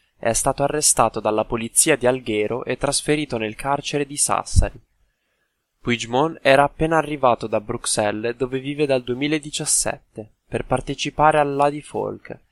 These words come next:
il Festival internazionale della cultura catalana. Il motivo del fermo sarebbe un ordine di arresto europeo emesso dal Tribunale Supremo spagnolo che lo accusa del tentativo di secessione della Catalogna nel duemiladiciassette.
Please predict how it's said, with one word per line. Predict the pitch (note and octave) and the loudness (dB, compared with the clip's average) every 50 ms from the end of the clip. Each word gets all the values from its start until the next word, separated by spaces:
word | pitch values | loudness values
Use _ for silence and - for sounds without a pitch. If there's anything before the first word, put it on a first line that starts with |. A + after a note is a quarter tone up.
| _ _ _ | _ _ _
il | - A2+ A2 - | -10 -10 -10 -4
Festival | - C3+ C3+ - - - B2 A2+ A2+ A2+ | -2 0 0 0 -2 -2 0 0 0 0
internazionale | A2+ A2+ - B2 A#2+ A#2+ A#2+ A#2+ - - - C3 A#2+ G#2+ G#2 G#2+ A2 A2+ A2+ | 0 0 -2 -2 -2 -2 -6 -4 -4 -4 -2 -2 0 0 0 2 0 0 -2
della | B2 B2 B2+ C3 - | -2 -4 -4 -4 -4
cultura | - C#3 C3 B2+ - D3 C#3+ D3+ D3+ | -6 -8 -8 -6 -6 -2 0 0 0
catalana. | - - D3 - D#3 D3+ C#3 A2+ G#2 G2+ G2+ G2 G2+ A2 _ _ _ _ _ _ _ _ _ _ _ _ _ _ _ _ _ _ | 0 -4 -8 -4 -2 0 0 0 -2 -4 -8 -12 -14 -16 _ _ _ _ _ _ _ _ _ _ _ _ _ _ _ _ _ _
Il | - A2+ A2 | -8 -8 -4
motivo | A2+ A#2 A#2+ - D#3 D#3 D3+ D#3 | -2 -2 -2 0 -2 0 0 2
del | C3 A#2 A2+ | 0 0 -2
fermo | - - - A#2+ A2 G#2+ G#2 G#2+ A2 A#2+ | -2 -4 0 2 2 2 2 0 -4 -4
sarebbe | C3 - - C3+ C3+ C#3+ C#3+ C3 C#3 | -4 0 0 2 2 2 0 0 -2
un | C#3+ D3 | -2 0
ordine | D#3 D#3+ D3+ B2+ B2 A2+ A2+ G#2+ | 2 0 0 0 -2 -4 -4 0
di | G#2+ | 2
arresto | A2 A2 A#2 C#3 D#3 D3 - - - | 2 2 2 0 0 0 -2 0 0
europeo | A2+ G#2+ A2 B2 - - A2 G2+ G2+ G2+ G#2 A2+ B2 | 0 0 0 -2 -4 -4 -4 -2 -2 -2 -4 -6 -6
emesso | - B2 B2+ C3 C#3+ C#3 - - - | -4 -4 -4 -2 0 0 2 0 2
dal | B2+ C3+ C3 B2+ | 2 2 0 2
Tribunale | - - C#3 C3+ C#3 D3 D3+ C#3+ C3 A2+ A2 | -2 -4 -4 -2 0 0 0 0 0 -2 -4
Supremo | - - C3+ - - D3+ D3 B2 A2 | -6 -8 -8 -4 -2 0 0 0 -2
spagnolo | A2 - - - D3+ D3+ D3+ D3 B2+ A2+ A2 G#2+ A2 A#2+ - - | -4 -6 -2 -2 -2 -2 -2 -4 -2 -2 0 0 -2 -4 -6 -8
che | - - C#3+ | -4 -2 0
lo | C3+ C#3+ | 2 2
accusa | C#3+ - - - D3+ C3 - A#2 | 0 0 -4 -4 -4 0 0 0
del | G#2 A2 G#2+ G#2+ | 0 0 -4 -2
tentativo | - C3+ B2+ - - C3 - - D3+ C#3+ A#2+ A2+ | -4 -8 -8 -6 -6 -8 -8 -6 -8 -4 -4 -4
di | G#2+ G#2 G#2 | -4 -4 -4
secessione | G#2+ - - C#3 - - C#3+ - - - - E3+ E3 D3+ B2+ | -4 -2 -4 -2 -4 -2 0 0 0 0 0 -2 -4 -4 -6
della | G#2+ G#2 - G#2 G2+ | -6 -8 -8 -10 -8
Catalogna | - A#2 - - C#3 C3 A2 G#2 G2+ G2+ G2+ A2+ B2+ - _ _ _ _ _ _ | -10 -10 -2 -2 -2 0 0 -4 -6 -8 -8 -10 -10 -10 _ _ _ _ _ _
nel | - C3+ C#3+ C#3 | -4 -2 -2 -2
duemiladiciassette. | C#3 D3+ D3 D3 D3 D3 D3 D3 D3 - D#3 D3 - - - - G2 - - _ _ - - - | -2 -4 -4 -2 -4 -4 -4 -6 -8 -8 -4 0 0 2 2 0 -2 -4 -8 _ _ -14 -14 -14